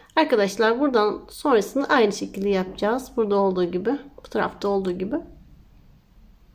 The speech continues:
Evet arkadaşlar, modelimizi bu şekilde tamamladım. İsterseniz siz çiçeğimizi iki dağ arasında yerleştirebilirsiniz. Öyle de çok güzel olur.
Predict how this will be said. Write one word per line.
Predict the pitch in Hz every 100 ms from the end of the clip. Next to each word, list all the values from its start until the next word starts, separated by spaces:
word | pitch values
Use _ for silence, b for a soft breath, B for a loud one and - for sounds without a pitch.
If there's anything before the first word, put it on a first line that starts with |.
| -
Evet | 311 285
arkadaşlar, | 233 214 202 196 - 294
modelimizi | 294 254 220 214 214
bu | 240
şekilde | 240 220 202 202
tamamladım. | 262 262 247 220 214 277 B B B B
İsterseniz | 262 294 277 277 277
siz | - 269 254
çiçeğimizi | - 262 254 247 254
iki | 262 - 262 240
dağ | 254
arasında | 233 226 226 214
yerleştirebilirsiniz. | 214 214 214 - 226 214 214 - 285
Öyle | 247 220
de | 202
çok | 202 202
güzel | - 196
olur. | 190 202 269